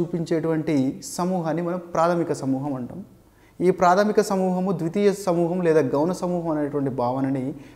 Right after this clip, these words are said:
మొదటిసారిగా కూలైనటువంటి మహాశయుడు తీసుకొని రావడం జరిగింది. అయితే ఇక్కడ ఎందుకు వచ్చిందంటే గ్రామీణ ప్రాంతాల్లో వ్యక్తుల మధ్య మ్యూచువాలిటీ, ఇంటర్‌డిపెండెన్స్ ఎక్కువ ఉంటే వ్యక్తుల మధ్య ప్రాథమిక సంబంధాలు ఎక్కువ ఉంటాయి.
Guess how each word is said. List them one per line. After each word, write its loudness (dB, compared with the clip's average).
మొదటిసారిగా 0
కూలైనటువంటి 0
మహాశయుడు -4
తీసుకొని -6
రావడం -4
జరిగింది. -6
అయితే 2
ఇక్కడ 2
ఎందుకు 4
వచ్చిందంటే 2
గ్రామీణ 8
ప్రాంతాల్లో 8
వ్యక్తుల 4
మధ్య 4
మ్యూచువాలిటీ, 4
ఇంటర్‌డిపెండెన్స్ 2
ఎక్కువ 0
ఉంటే 0
వ్యక్తుల -2
మధ్య 0
ప్రాథమిక 0
సంబంధాలు -2
ఎక్కువ -4
ఉంటాయి. -8